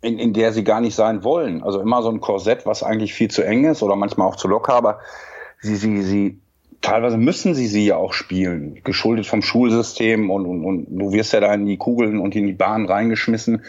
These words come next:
dass du einfach in das System reinpassen musst, weil sonst fällst du durch und, und, und hast verkackt halt, ne?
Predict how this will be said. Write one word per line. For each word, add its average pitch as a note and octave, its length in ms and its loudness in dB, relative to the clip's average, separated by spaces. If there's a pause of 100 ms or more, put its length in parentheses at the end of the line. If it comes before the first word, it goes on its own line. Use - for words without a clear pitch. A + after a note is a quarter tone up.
(140)
dass - 160 -6
du - 100 0
einfach A2 280 2
in G#2+ 80 2
das G#2+ 160 0
System A2 320 0
reinpassen A2+ 500 0
musst, G2+ 160 -4
weil F#2+ 140 2
sonst G2+ 180 -2
fällst G2 260 -4
du F#2+ 60 -2
durch F#2+ 320 0
und, G2 180 0
und, F#2 220 0
und - 160 -6
hast G2+ 160 0
verkackt - 480 -4
halt, - 240 0
ne? - 120 -10